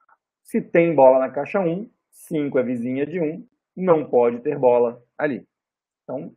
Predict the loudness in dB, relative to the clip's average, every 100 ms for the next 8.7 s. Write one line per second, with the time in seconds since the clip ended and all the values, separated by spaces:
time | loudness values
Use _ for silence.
0 | -8 -2 -2 -2 -4 -4 -8 -16 -16 _
1 | _ -14 -12 -14 -12 -14 -12 -12 -14 _
2 | -10 -10 -10 -12 -12 -14 -16 _ _ _
3 | _ _ _ -8 -4 4 6 6 0 -4
4 | -2 -4 -6 -6 0 0 0 -4 0 0
5 | 0 -8 _ _ -12 -12 -2 -2 -2 -6
6 | -8 -6 -6 -8 -2 0 0 -6 -10 -10
7 | -10 _ _ -14 -8 -4 -2 -2 -6 -8
8 | -6 -4 -2 -4 -6 -8